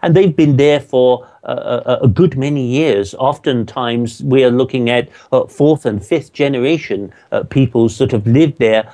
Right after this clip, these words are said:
and that are actually entrapped completely within the environment and simply cannot get out of it. So what is the only course of action open to them,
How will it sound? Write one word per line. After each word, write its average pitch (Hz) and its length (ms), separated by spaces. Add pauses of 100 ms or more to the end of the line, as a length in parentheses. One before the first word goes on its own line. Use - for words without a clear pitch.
(140)
and 135 240
that 139 160
are 143 160
actually 151 480
entrapped 151 720
completely 131 720
within 123 320
the 123 200
environment 123 540 (300)
and 156 120
simply 165 440
cannot 135 420
get 139 160
out 156 220
of 95 100
it. 95 240 (300)
So 135 340 (140)
what 135 580
is 123 460
the 123 220
only 139 340
course 131 240
of 120 80
action 123 340
open 131 300
to 127 120
them, 123 240